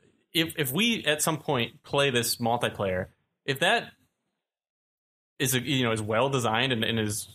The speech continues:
and is as fun as I, as I feel like it could be, I think that could, I wouldn't, won't say that it would make me change my vote, but it would definitely tick it closer for me.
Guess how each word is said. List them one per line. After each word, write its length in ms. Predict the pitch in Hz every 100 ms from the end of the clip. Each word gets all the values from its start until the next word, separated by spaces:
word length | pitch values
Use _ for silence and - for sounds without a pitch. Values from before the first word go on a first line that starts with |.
| _
and 140 | 127 120
is 120 | 110
as 120 | 107
fun 260 | - 117 123
as 140 | 120
I, 100 | 113 110
as 180 | 113
I 240 | 104 110 131
feel 260 | - 147
like 140 | 147 143
it 120 | 147
could 160 | 151 143
be, 240 | 151 143
I 80 | 127
think 120 | 160
that 160 | 131 131
could, 300 | 135 147 123
I 160 | 175
wouldn't, 360 | 170 160 147 139
won't 160 | 143 131
say 100 | 123
that 100 | 113
it 60 |
would 200 | 110 107 - - - -
make 360 | 123 120 113
me 80 | 117
change 280 | 101 117 110
my 100 | 107
vote, 340 | 101 113 147 - _ _ -
but 100 | 120
it 40 |
would 120 | 117
definitely 260 | 120 143 151
tick 160 | - 135
it 120 | 123
closer 400 | - 113 104 92
for 140 | - 92
me. 200 | -